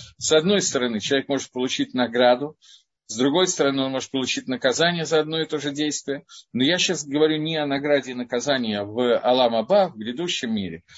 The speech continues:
Это отдельный разговор. А речь идет, что он может быть поставлен в самые одновременно в разнообразные условия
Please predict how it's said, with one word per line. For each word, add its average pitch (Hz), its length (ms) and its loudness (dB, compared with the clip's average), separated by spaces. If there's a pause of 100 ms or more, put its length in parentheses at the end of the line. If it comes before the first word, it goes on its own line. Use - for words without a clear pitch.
(160)
Это 123 220 0
отдельный 123 400 0
разговор. 95 520 -4 (260)
А 123 160 2
речь 170 200 0
идет, 160 260 -4 (100)
что - 240 -2
он 156 140 2
может 143 280 -2
быть 131 220 -6
поставлен 127 560 0
в - 60 -4
самые 135 520 -2
одновременно 139 800 -2
в 113 60 -4
разнообразные 120 800 -2
условия 185 520 0